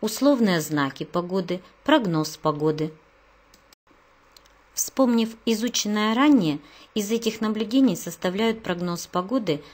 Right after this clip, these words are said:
на четверг, пятницу, субботу или на другие дни недели. Также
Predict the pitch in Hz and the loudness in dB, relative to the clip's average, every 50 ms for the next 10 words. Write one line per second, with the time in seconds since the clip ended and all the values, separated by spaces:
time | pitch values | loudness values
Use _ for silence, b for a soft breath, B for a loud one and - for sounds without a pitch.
0 | B B - 185 185 185 - 208 - - 247 285 294 285 - - _ _ - 247 | B B -8 -6 -4 -4 -4 -6 -6 -2 0 0 0 0 -4 -12 _ _ -2 -2
1 | 269 269 269 - 170 156 156 - - 156 156 - _ _ - - 190 190 190 240 | -2 -2 -2 -4 -6 -6 -8 -10 -14 -16 -16 -16 _ _ -10 -8 -6 -4 -2 -2
2 | 277 277 - 156 147 B B B B B - 285 262 220 180 170 156 151 160 165 | -2 -2 -2 -4 -6 B B B B B 0 0 2 2 0 0 -2 -2 -4 -6
3 | 165 180 214 208 190 143 151 170 185 170 151 139 131 139 139 143 143 143 151 - | -6 -4 -2 -2 -2 -2 -2 -2 0 0 0 -2 -2 -2 -4 -4 -4 -4 -8 -10
4 | - - - _ _ _ _ _ _ _ _ _ _ _ _ _ _ _ _ _ | -14 -20 -20 _ _ _ _ _ _ _ _ _ _ _ _ _ _ _ _ _
5 | _ _ _ _ _ _ _ _ _ _ _ _ - _ _ _ _ - _ _ | _ _ _ _ _ _ _ _ _ _ _ _ -20 _ _ _ _ -20 _ _
6 | _ _ _ _ _ _ _ _ _ _ _ _ _ _ _ _ _ _ _ _ | _ _ _ _ _ _ _ _ _ _ _ _ _ _ _ _ _ _ _ _
7 | _ - _ _ _ _ _ _ _ _ _ _ _ _ _ _ _ _ _ _ | _ -20 _ _ _ _ _ _ _ _ _ _ _ _ _ _ _ _ _ _
8 | _ - 269 262 247 190 180 156 - | _ 2 2 4 2 2 0 0 -2